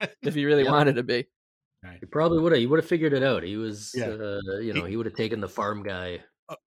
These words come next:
Speaker 1: work
Speaker 3: of
Speaker 1: ethic.
Speaker 3: all, of all those players, he definitely looked the most like the Fisherman, uh, more so than, say, Darius Kasparaitis or somebody like that.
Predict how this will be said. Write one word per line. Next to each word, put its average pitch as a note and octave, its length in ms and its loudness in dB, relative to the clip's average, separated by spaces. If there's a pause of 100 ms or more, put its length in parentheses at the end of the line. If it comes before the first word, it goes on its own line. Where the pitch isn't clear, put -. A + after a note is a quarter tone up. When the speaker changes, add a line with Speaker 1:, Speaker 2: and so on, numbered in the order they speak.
Speaker 1:
work G2+ 220 -6
Speaker 3:
of G2+ 80 -2
Speaker 1:
ethic. E3 80 -2
Speaker 3:
all, F3 300 0 (420)
of C#3 140 -2
all F3 120 6
those E3+ 240 4
players, C#3+ 520 2
he C#3 100 -2
definitely B2+ 320 2
looked A#2+ 160 -4
the A#2 60 -4
most A2 280 -6
like G#2+ 160 -6
the - 60 -14
Fisherman, G2 500 -10
uh, G#2+ 140 -12
more C#3+ 260 4
so C#3+ 220 6
than, B2 140 2
say, A#2+ 280 0
Darius A#2+ 320 2
Kasparaitis G#2 560 -10
or - 40 -18
somebody A2+ 400 -6
like A2 180 -6
that. B2 240 2